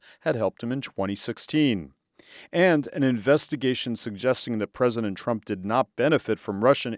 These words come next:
interference in the twenty sixteen election would give him a basis to assert, falsely, that he was the victim rather than the beneficiary of foreign meddling in the last election.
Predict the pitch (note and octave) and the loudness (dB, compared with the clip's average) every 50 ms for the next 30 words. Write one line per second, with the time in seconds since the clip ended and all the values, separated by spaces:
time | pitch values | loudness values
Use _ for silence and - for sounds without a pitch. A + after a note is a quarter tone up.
0 | - - C#3+ C3+ - A#2 G#2 - - - D#3 F#3 F#3+ C#3+ A2 - - - - - | -8 -8 -8 -8 -4 -6 -6 -6 -4 0 2 2 2 2 0 -2 -6 -12 -16 -20
1 | - _ - A#2 G#2+ G#2 G2+ F#2+ - - A#2 G#2+ G2+ - - A2 - - - - | -20 _ -6 -4 -2 -2 -2 -2 -2 -2 -2 -2 0 -2 -4 -6 -6 -8 -8 -6
2 | A#2 G#2+ G2+ F#2+ G2 G2+ G2 - - A#2+ C3 - - - - - D#3+ E3 D3+ A#2 | -4 -2 -2 0 0 0 0 0 -4 -8 -8 -8 -12 -20 -10 2 2 2 2 4
3 | C3 C3+ C3 C#3 D#3+ D#3+ F3 F3 C#3 - G#2 G#2 G#2+ - - A#2+ - - - B2 | 2 0 2 2 0 0 0 -2 2 2 2 2 2 0 -4 -6 -8 -8 -4 -4
4 | A#2+ - - - - D#3+ C#3 A2+ G#2+ - _ _ - D#3 E3+ F#3+ F3 - - G2+ | -2 -2 -2 0 2 2 2 2 0 -4 _ _ 0 4 4 4 4 2 -2 -6
5 | E2+ F2+ G#2 _ - - - _ - B2+ A#2+ A#2 C3+ C#3 B2+ C3 A#2 G#2 G#2+ B2+ | -6 -6 -6 _ -14 -20 -18 _ -2 -2 0 0 0 0 0 -2 -4 -2 -2 -2
6 | A#2+ A#2 A#2+ D3+ F#3+ - _ - C3 A#2 A#2 A#2+ A#2+ B2+ B2+ A#2+ C3 B2 A2 G#2+ | -2 -2 2 0 0 0 _ -4 -4 -2 0 2 4 2 4 4 2 -2 -2 -2
7 | A#2 A2+ A2 G2 F2+ C3+ B2+ A#2+ A2+ - - - F#3 G3 - - - G#2+ G2 F#2 | -4 -4 -4 -2 0 0 0 0 -2 -4 0 0 0 0 0 -2 -4 -2 0 0
8 | F2+ F#2 F#2 F#2+ F#2 F2+ - - - A#2 A2 G#2 G2+ G2 F#2+ G2+ G2+ G2 G2 G#2+ | 0 0 0 -2 -4 -4 -6 -2 0 2 2 2 2 0 0 0 0 0 -2 -4
9 | A#2 B2 A#2+ A#2 B2 A#2+ A2+ G#2 F#2 F#2+ G2 - - - A2+ G#2 A2 G#2+ G#2 - | -4 -4 -4 -4 -4 -2 0 0 0 0 -2 -4 -6 -8 -6 -2 -2 -2 -2 -2
10 | - - F#2 E2 D2+ D#2 E2+ | -8 -14 -14 -14 -14 -18 _